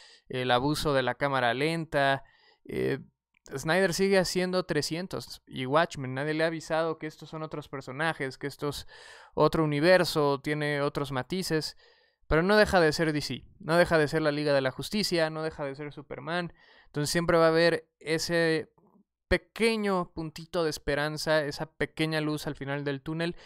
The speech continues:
que seguramente me va a decepcionar, pero bueno, ya estamos más que listos. No lo, eh, he checado, aquí está mi tacita también de la Liga de la Justicia, vean nomás.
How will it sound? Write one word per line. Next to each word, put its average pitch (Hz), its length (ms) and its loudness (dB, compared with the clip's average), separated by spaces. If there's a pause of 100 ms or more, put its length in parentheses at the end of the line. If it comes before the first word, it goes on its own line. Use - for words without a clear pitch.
(260)
que 185 80 2
seguramente 196 500 2
me 170 80 -2
va 170 120 2
a - 20 4
decepcionar, 196 640 -2
pero 143 180 -2
bueno, 131 300 -10
ya 151 400 0
estamos 151 420 -8
más 156 220 -4
que 147 120 -6
listos. 175 480 -4
No 170 220 -2
lo, 156 640 2 (240)
eh, 131 460 -8
he 135 160 -6
checado, 143 400 -6
aquí - 160 -12
está - 120 -14
mi 127 140 -14
tacita 127 400 -12
también 120 240 -8
de 123 80 -8
la 117 140 -6
Liga 131 200 -6
de 123 100 -8
la 123 100 -12
Justicia, 156 460 -20
vean 127 280 -20
nomás. 165 260 -20